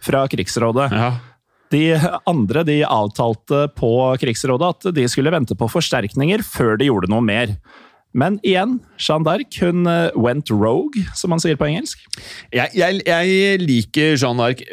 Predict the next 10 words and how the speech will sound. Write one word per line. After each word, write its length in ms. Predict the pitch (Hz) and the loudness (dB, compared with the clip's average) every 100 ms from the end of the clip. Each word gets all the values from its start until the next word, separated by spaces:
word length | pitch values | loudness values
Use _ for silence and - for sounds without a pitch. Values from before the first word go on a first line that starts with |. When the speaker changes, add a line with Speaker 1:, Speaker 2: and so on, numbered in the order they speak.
| - | -6
Speaker 2:
veldig 360 | 147 143 104 - | -2 0 0 -2
godt. 240 | - - _ _ _ - | -6 -16 _ _ _ -4
Speaker 1:
Ja, 220 | 127 147 123 - _ - - | 0 0 -2 -10 _ -8 -2
hun, 240 | 127 135 | 0 2
eh, 540 | 131 131 131 131 131 - _ _ _ - | 2 2 0 0 -2 -4 _ _ _ -2
hun 200 | 151 139 | 0 2
er 160 | 139 | 2
on 80 | 147 | 0
a 60 | 156 | 0
mission. 340 | 113 - 147 | 0 0 -2